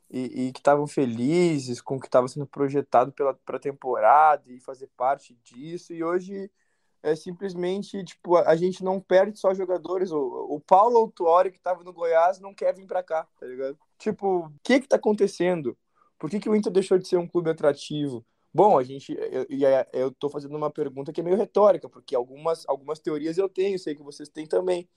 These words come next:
com tudo que aconteceu no Inter, mas, tipo assim, ó, um profissional que tá no Goiás, que tava numa, num,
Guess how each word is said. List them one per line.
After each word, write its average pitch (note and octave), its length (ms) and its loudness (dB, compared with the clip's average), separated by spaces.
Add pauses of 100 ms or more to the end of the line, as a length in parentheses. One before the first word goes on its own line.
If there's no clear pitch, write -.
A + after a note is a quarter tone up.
(220)
com C#3 140 -10
tudo C3 160 -16
que C#3+ 80 -2
aconteceu D3 500 -2
no F#3+ 120 2
Inter, D#3 200 0
mas, C#3 280 2 (400)
tipo - 200 -2
assim, G#3 300 0
ó, E3 160 4 (680)
um E3+ 100 -2
profissional G3 840 2
que - 100 -20
tá F3 140 -4
no F#3 120 -8
Goiás, E3+ 480 0
que - 80 -20
tava D#3+ 180 -8
numa, F3 280 -10
num, E3 220 -12